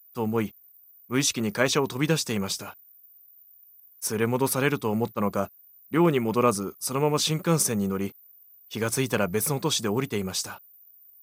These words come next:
数時間ぶりに携帯の電源を入れると、会社から大量の着信が。当然、戻れるような精神状態ではないので、実家に帰り、そこから三ヶ月間休職することになる。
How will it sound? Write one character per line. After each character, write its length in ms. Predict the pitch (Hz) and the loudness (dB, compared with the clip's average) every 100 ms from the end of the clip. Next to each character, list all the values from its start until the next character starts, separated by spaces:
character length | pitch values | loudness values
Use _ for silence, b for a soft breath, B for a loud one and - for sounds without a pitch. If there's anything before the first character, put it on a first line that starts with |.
| _ _ _ _ _ _ - - _ _ _ - _ - | _ _ _ _ _ _ -20 -20 _ _ _ -20 _ -6
数 240 | 120 147 | 0 2
時 120 | 143 | 2
間 180 | 143 139 | 2 2
ぶ 80 | 131 | 2
り 100 | 127 | 2
に 140 | 123 | 0
携 180 | - 151 165 | 2 2 4
帯 120 | 151 | 2
の 100 | 143 | 2
電 180 | 120 143 | 2 2
源 260 | 135 127 | 0 0
を 40 | 117 | 0
入 60 | |
れ 100 | 113 | 2
る 80 | 110 | 2
と、 220 | 110 101 - - _ _ | 0 -4 -6 -20 _ _
会 180 | - 120 | -2 0
社 100 | 117 | 0
か 80 | 113 | 0
ら 140 | 110 | -2
大 260 | - 110 165 | 0 2 4
量 160 | 175 | 4
の 140 | 143 120 | 2 -2
着 180 | 113 - | -2 0
信 220 | 110 98 | -2 -4
が。 160 | - - _ _ _ _ _ _ _ - _ _ _ - - - | -10 -20 _ _ _ _ _ _ _ -20 _ _ _ -20 -20 0
当 140 | 165 | 2
然、 280 | 160 160 156 - | 6 4 4 -2
戻 240 | 139 202 | 4 8
れ 80 | 208 | 10
る 60 | 165 | 8
よ 120 | 120 | 6
う 20 | |
な 100 | 104 | 4
精 160 | 135 156 | 2 2
神 220 | 180 151 | 2 2
状 160 | 156 139 | 2 2
態 180 | 104 | 0
で 60 | 98 | 0
は 120 | 95 | 0
な 120 | 107 | 2
い 60 | 110 | 2
の 100 | 95 | 0
で、 180 | 92 - - _ - | -4 -10 -18 _ -10
実 160 | 110 - | -10 -4
家 120 | 151 | -2
に 80 | 131 | 0
帰 220 | 127 95 | -2 -2
り、 120 | 85 _ _ _ _ _ _ - | -6 _ _ _ _ _ _ -10
そ 140 | 113 | -6
こ 100 | 120 | 0
か 80 | 117 | 2
ら 100 | 110 | 2
三 180 | 127 160 | 2 0
ヶ 100 | 156 | 2
月 200 | 151 - | 0 0
間 160 | 104 | -4
休 180 | - 156 | 0 0
職 200 | 165 - | 0 -2
す 120 | - | -2
る 80 | 131 | 0
こ 80 | 135 | 0
と 80 | 107 | -2
に 120 | 95 | -2
な 100 | |
る。 100 | 87 | -6